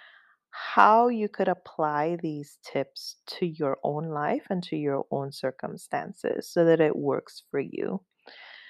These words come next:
I often say on this podcast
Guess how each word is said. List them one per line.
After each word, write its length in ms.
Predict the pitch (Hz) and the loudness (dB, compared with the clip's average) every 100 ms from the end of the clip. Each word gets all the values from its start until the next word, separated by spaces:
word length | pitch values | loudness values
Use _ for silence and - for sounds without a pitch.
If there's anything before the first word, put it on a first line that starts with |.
| - _ _ _ | -20 _ _ _
I 520 | 175 175 175 170 170 - | 4 6 4 4 2 2
often 460 | 156 - - 202 | -2 -2 -6 -6
say 240 | - 180 165 | 0 2 2
on 140 | 185 | 0
this 140 | 220 - | -4 -4
podcast 600 | 165 - - 147 170 - | -6 -6 -8 -6 -8 -8